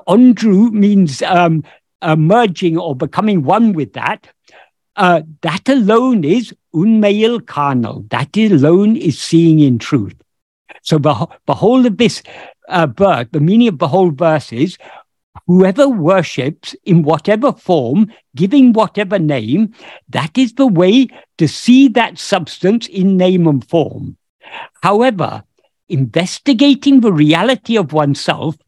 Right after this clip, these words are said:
dissolving in the reality of that true substance,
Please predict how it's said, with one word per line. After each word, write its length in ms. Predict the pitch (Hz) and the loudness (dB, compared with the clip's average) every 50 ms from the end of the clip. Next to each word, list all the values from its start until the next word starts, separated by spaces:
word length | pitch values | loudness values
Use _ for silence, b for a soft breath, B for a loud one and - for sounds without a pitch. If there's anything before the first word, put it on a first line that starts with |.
| _ B B B B B B B B B _ - | _ B B B B B B B B B _ -2
dissolving 800 | - 160 143 127 - 175 175 220 277 294 240 - 294 302 285 277 | 0 0 2 2 2 0 2 2 2 0 0 2 2 4 4 2
in 300 | 240 - 220 214 208 196 | 2 0 0 0 2 2
the 180 | 190 185 175 156 | 2 2 2 2
reality 580 | 147 156 165 185 214 233 247 233 - - 226 | 0 0 2 2 0 0 -2 -4 -4 -4 -4
of 140 | 214 190 139 | -4 -4 -2
that 260 | - 180 180 165 - - | -4 -4 -4 -6 -10 -8
true 260 | - - 240 233 214 | -2 0 0 0 0
substance, 720 | - - 185 175 160 - - _ - 110 104 - - | -2 -2 -4 -4 -4 -6 -12 _ -10 -8 -6 -6 -8